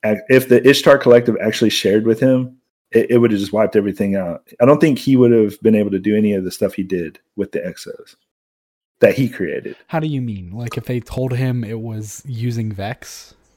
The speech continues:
Speaker 2: that he would have just been like, "Well, not gonna do that."
Speaker 1: No, I don't think, I like, I think he would have ran with it.
Speaker 2: Okay.
Speaker 1: The key, and then he would have just destroyed <laughs> everything.
Speaker 2: Hmm.
Speaker 1: Or the Vex might have, might have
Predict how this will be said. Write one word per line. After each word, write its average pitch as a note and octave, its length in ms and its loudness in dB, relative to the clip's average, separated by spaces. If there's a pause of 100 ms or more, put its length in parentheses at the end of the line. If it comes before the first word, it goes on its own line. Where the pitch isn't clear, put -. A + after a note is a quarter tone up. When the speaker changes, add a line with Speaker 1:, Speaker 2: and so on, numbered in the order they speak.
(300)
Speaker 2:
that A2+ 200 -4
he B2+ 120 -4
would B2 140 -2
have A#2+ 100 -4
just A2+ 140 -8
been G#2 160 -8
like, G#2 260 -10
"Well, E3 260 0
not C3+ 280 -8
gonna C#3+ 180 -2
do D3 160 -2
that." D3 400 -2 (420)
Speaker 1:
No, E3+ 280 6
I A#2+ 100 8
don't D3 200 4
think, D3+ 300 -4
I B2+ 60 4
like, C3 260 2
I B2 260 -2
think B2 200 -2
he D#3 100 0
would C#3+ 120 8
have B2 100 6
ran D3 280 6
with B2+ 140 0
it. F2 120 -2 (1300)
Speaker 2:
Okay. A2+ 340 -4 (300)
Speaker 1:
The A#2+ 100 2
key, C#3+ 340 4
and C3 180 4
then B2 120 6
he B2+ 120 0
would B2 120 6
have G#2+ 80 2
just A2 240 -2
destroyed A2+ 520 4
<laughs> F5 60 0
everything. A#2 540 -4 (640)
Speaker 2:
Hmm. A2+ 200 -4
Speaker 1:
Or A#2+ 60 10
the A2 80 8
Vex A2+ 320 4
might A2+ 220 6
have, G2+ 240 0
might A#2 240 6
have G#2 340 2